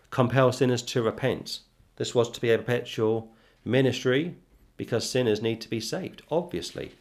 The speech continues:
The priests back in the Old Testament never sat down. I mean, the floor was covered with blood. Once a year, the high priest would go into the Holy of Holies,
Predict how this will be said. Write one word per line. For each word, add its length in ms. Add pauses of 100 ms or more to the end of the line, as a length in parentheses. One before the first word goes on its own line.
(240)
The 80
priests 520
back 200
in 80
the 80
Old 180
Testament 480
never 160
sat 300
down. 420
I 40
mean, 100
the 60
floor 280
was 100
covered 360
with 160
blood. 260 (380)
Once 280
a 40
year, 240
the 200
high 220
priest 400
would 100
go 100
into 160
the 80
Holy 260
of 80
Holies, 480